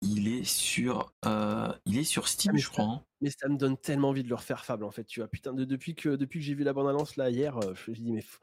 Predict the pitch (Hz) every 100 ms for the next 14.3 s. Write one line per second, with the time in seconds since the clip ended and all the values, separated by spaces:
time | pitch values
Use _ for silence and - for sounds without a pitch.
0 | - - - - - 113 104 98 - -
1 | _ - 113 - 131 131 95 131 139 156
2 | 170 110 127 117 113 - _ _ _ _
3 | _ _ _ 113 - 139 170 139 - 214
4 | 196 151 160 156 165 - 143 120 117 110
5 | 107 104 104 104 101 98 98 - - _
6 | _ _ _ _ _ _ _ _ _ _
7 | _ - 110 131 123 - 151 139 110 123
8 | 120 - - 110 104 110 107 - - -
9 | _ _ _ _ _ - 170 220 175 156
10 | 170 170 170 180 185 170 165 190 196 190
11 | 202 180 - 180 185 - - 156 151 151
12 | 147 147 147 151 143 127 - - 131 117
13 | - 165 226 254 247 135 127 123 117 107
14 | 104 101